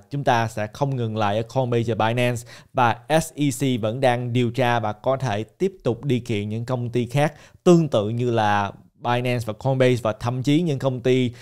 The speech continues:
trung gian giống như những công ty DeFi đó cũng có thể bị kiện luôn. Nhưng mà khi hỏi cặn kẽ hơn đó thì người này cũng nói là S E C trên căn bản đó cũng không có phải là một đơn vị mà có nhiều tiền hiện tại. Có nghĩa là tiền họ dùng để mà đi kiện đó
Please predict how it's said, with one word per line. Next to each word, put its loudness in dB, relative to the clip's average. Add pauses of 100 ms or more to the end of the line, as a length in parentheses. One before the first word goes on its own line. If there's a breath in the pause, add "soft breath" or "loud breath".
(160 loud breath)
trung 4
gian 6
giống -2
như -2
những -4
công -8
ty -2
DeFi 2
đó 2
cũng -4
có -6
thể 0
bị -4
kiện -6
luôn. 4 (300 loud breath)
Nhưng 0
mà 0
khi 2
hỏi 0
cặn -4
kẽ -2
hơn 2
đó 2 (100)
thì -2
người -4
này -2
cũng -8
nói -2
là -2
S -4
E -4
C -4
trên -2
căn -6
bản -2
đó -2
cũng -8
không -6
có -6
phải -2
là 0
một -6
đơn -2
vị -2
mà -6
có -2
nhiều -2
tiền -4
hiện -8
tại. 0 (280 loud breath)
Có -4
nghĩa 0
là 4 (260)
tiền 0 (200)
họ -6
dùng 0
để -4
mà -2
đi -2
kiện -2
đó -4